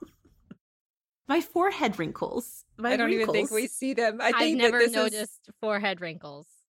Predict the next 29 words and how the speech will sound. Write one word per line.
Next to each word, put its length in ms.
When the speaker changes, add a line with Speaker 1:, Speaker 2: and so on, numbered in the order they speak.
Speaker 1:
Well, 300
you're 260
very, 340
very 300
kind 360
to 80
say 240
that. 260
But 140
I 80
will 140
say 160
this. 360
You 100
know, 440
in 180
the 100
past 240
couple 180
of 100
years, 300
skincare, 920
women 760
my 240
age 380
would, 200
and 300
younger 500
even, 460